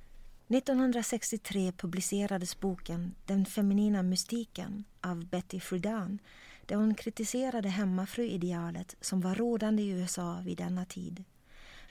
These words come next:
Friedans syfte var att slå hål på myten att kvinnor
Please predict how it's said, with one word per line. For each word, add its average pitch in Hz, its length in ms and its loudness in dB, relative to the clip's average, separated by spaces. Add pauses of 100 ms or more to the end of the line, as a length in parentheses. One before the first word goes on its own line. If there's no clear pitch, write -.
(220)
Friedans 233 520 4
syfte 196 560 -2
var 185 220 2
att 185 120 0
slå 202 200 0
hål 233 320 2
på 247 140 -2
myten 190 480 2
att - 160 -6
kvinnor 190 420 2